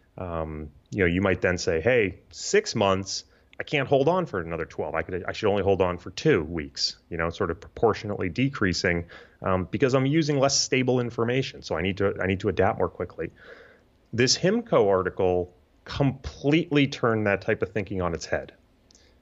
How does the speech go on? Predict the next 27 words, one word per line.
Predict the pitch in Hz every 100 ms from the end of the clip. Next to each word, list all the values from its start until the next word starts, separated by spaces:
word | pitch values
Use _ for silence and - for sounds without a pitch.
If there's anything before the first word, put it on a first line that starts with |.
| - -
And | 110
what | 117
it | 113
said | - 190 196
was, | 143 110 98 - -
actually, | 180 226 - 131 90 78 82 135 139 - -
the | 110
evidence | 113 113 120 110
suggests | - 101 90 120 117 - - - _ _ _ _ _ -
that | 113 113 110 123
the | 117
whole | 113 175 196
thing, | 190 - 156 82 73 - _ 98
the, | 95 95 90 85
the | 90
formation | 90 - 101 92 113 - 160
period, | - 160 175 202 202 -
how | 110
long | 101 104 113
you're | 110
looking | 117 123
back, | 101 104 135 - _ _ -
plus | - 139 -
how | 151
long | 135 127 127
you | 123 110
hold, | 85 107 120 165 202